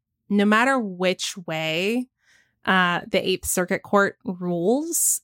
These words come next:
this is gonna go to the Supreme Court. 'Cause if they rule against the administration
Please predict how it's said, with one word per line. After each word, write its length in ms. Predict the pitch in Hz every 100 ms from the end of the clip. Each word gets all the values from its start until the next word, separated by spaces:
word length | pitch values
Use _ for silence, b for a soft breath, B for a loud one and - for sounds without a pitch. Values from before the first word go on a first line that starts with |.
| _
this 320 | - 208 202
is 160 | 220 -
gonna 260 | 196 190
go 200 | 180 180
to 80 | 165
the 100 | 165
Supreme 440 | - 165 - 147
Court. 440 | 151 - 151 147 - _ _ _ _ _ _ _ _ _ _ _ _ _ _ _ _ _ _ _ -
'Cause 260 | 196 180
if 160 | 185 -
they 360 | 190 180 180 180
rule 260 | 180 180
against 380 | 175 226 285 -
the 120 | 277
administration 1120 | 254 247 226 - 214 202 - 196 190 185 185